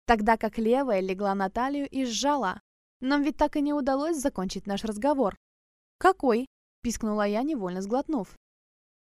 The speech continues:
«Вечерний, когда одна предприимчивая особа вырубила меня на самом интересном», сказал он, и я оказалась зажатой между столом и его мускулистым телом. В следующее мгновение его губы накрыли мои губы. И я пропала.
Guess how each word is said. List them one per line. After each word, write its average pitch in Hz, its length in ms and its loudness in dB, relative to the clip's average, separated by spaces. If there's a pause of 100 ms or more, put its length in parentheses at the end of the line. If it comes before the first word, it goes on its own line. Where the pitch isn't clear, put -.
(300)
«Вечерний, 269 680 2 (300)
когда 277 340 4
одна 311 300 2
предприимчивая 269 840 0
особа 311 480 2
вырубила 302 480 -2
меня 294 200 -2
на 277 120 0
самом 196 340 -4
интересном», 220 720 -2 (140)
сказал 202 440 -2
он, 262 240 0
и 302 60 -4
я 277 160 0
оказалась 240 460 -2
зажатой 220 440 -2
между 208 320 -2
столом 202 440 -4
и 277 60 -4
его 254 220 0
мускулистым 208 600 -4
телом. 233 420 -2 (540)
В - 60 -6
следующее 208 440 2
мгновение 214 640 0
его 262 240 0
губы 202 260 0
накрыли 220 400 -2
мои 240 240 -2
губы. 208 420 0 (680)
И 220 100 -2
я 196 160 4
пропала. 190 680 0